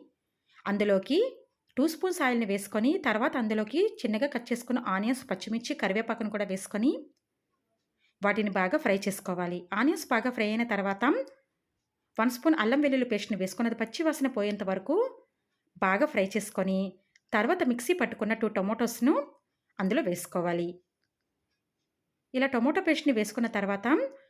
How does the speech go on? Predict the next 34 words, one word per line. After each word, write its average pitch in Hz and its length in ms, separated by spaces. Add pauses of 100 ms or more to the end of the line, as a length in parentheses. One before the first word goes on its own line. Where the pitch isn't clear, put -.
(180)
అందులోకి 247 420
వన్ 233 180
స్పూన్ 320 260
పసుపు, 220 360 (100)
అలాగే 226 240
హాఫ్ 208 220
స్పూన్ 285 240
సాల్ట్‌ను 240 360
కూడా 233 160
వేసుకొని 214 460 (680)
దానిని 226 220
బాగా 196 240
కలుపుకొని 233 520 (380)
ఒక 226 120
పది 214 180
నిమిషాల 240 300
పాటు 202 240
మగ్గించుకోవాలి. 180 840 (520)
పది 220 160
నిమిషాల 277 300
తర్వాత 208 400 (540)
కట్ 214 160
చేసి 302 200
పెట్టుకున్న 240 420 (800)
బీరకాయ 214 340
ముక్కలను 233 380
అందులో 202 220
వేసుకొని 214 480 (460)
వాటిని 208 320
కూడా 247 200
ఒక 277 100
పది 190 200
నిమిషాల 196 280
పాటు 214 300